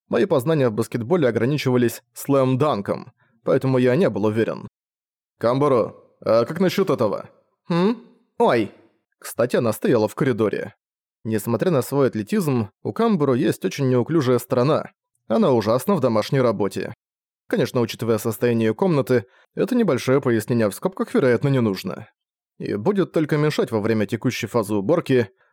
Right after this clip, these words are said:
Было немного волнительно относиться к звезде масштабов Камбуру как к обузе, но это было довольно низкое чувство,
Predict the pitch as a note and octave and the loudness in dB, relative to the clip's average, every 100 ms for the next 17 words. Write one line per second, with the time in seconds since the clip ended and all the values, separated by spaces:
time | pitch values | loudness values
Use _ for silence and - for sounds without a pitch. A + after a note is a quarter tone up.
0 | _ _ - A2 B2 B2 B2 B2 B2+ B2 | _ _ -6 -2 2 2 2 0 2 2
1 | A#2+ B2 A3+ A#2+ A2+ G#2 A2 G#2+ B2 G#2+ | 2 2 0 0 0 0 -2 -4 -4 -6
2 | G#2+ A2+ G#2+ A#2+ A2 - A2+ A2 B2+ C#3 | -6 -4 -2 0 0 -2 -4 -2 -2 0
3 | A#2+ A2+ A2+ - G#2+ A2 F3 B2 A#2+ - | 0 -2 -4 -4 -4 0 0 0 -2 -6
4 | _ _ A3 G#3+ D3 C#3+ C3+ C3 C#3 E3 | _ _ -2 0 0 0 2 2 2 0
5 | A2 - G2 - F#3+ - A#2 | -2 -4 -4 -2 -4 0 -2